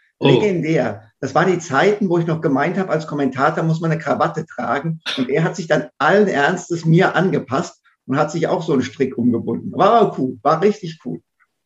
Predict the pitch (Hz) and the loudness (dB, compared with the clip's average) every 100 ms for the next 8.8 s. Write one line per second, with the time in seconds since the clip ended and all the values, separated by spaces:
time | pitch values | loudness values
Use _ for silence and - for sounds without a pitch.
0 | - - 120 - 135 135 156 139 131 - | -20 -10 -6 0 2 2 2 2 0 0
1 | 131 139 123 117 127 127 117 117 120 123 | 0 2 0 -2 -2 -2 -2 -4 -4 -4
2 | 117 113 131 120 123 127 123 _ _ _ | -4 0 0 0 0 -2 -6 _ _ _
3 | - 117 127 110 123 131 131 - 127 117 | -4 -2 -2 -2 2 2 2 -2 -6 -6
4 | 101 151 151 113 98 101 101 - 107 107 | -4 -4 -2 -2 -4 -10 -10 -8 -6 -8
5 | 107 - 139 156 151 - 151 151 160 156 | -8 -8 -8 -4 -4 -4 -4 0 -2 -2
6 | - 135 - - 139 - 165 147 135 131 | -6 -6 -4 -6 -6 -4 -4 -2 -2 -2
7 | 127 - 117 127 127 120 127 123 120 - | -4 -8 -10 -8 -8 -8 -8 -8 -12 -10
8 | 123 120 113 160 123 101 104 104 | -10 -8 -6 -4 -4 -6 -12 -16